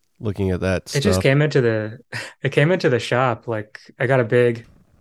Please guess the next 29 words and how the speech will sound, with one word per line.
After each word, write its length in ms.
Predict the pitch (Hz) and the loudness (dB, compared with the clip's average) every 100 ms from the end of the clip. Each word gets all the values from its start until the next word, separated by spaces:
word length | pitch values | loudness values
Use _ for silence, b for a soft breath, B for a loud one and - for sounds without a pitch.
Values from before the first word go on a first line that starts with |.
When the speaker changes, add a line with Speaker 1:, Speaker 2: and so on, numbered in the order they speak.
| _ _ _ _ _ _ _ _ _ _ _ _ | _ _ _ _ _ _ _ _ _ _ _ _
Speaker 2:
you 100 | 147 | -4
know, 120 | 120 113 | -2 -2
a 40 | |
couple 340 | 131 123 117 | -2 0 -2
crates 480 | 110 - 120 117 - | -2 0 2 2 -2
of, 340 | 110 101 - - | -6 -8 -18 -10
of 220 | 127 104 - | -8 -8 0
books, 600 | 120 117 - - - 143 | 0 0 -6 -12 -14 -6
uh, 400 | 110 107 107 104 _ _ _ _ _ _ _ _ _ _ _ _ _ _ - | -6 -4 -8 -10 _ _ _ _ _ _ _ _ _ _ _ _ _ _ -2
that 160 | 120 | 0
I 60 | 113 | 2
bought. 380 | 117 110 110 - _ _ _ - | 0 0 -2 -6 _ _ _ -10
Someone 260 | 127 117 113 | -4 -4 0
brought 220 | 113 113 | 0 0
'em 80 | 113 | 0
in, 280 | 113 120 - | 0 -2 -4
you 60 | |
know, 160 | 120 107 | -4 -4
kind 160 | 127 117 | -4 -4
of 100 | 104 | -4
dusty 380 | 110 - 113 | -6 -4 -4
old 180 | 107 107 | -4 -4
stuff. 340 | - 117 110 113 | -4 -4 -4 -4
And 100 | 113 | -2
one 120 | 117 | -2
of 100 | 107 | -2
them 220 | 110 107 | -6 -4
was 420 | 107 104 - - _ _ _ _ _ _ _ _ | -8 -10 -14 -18 _ _ _ _ _ _ _ _
just 240 | 123 113 | -6 -6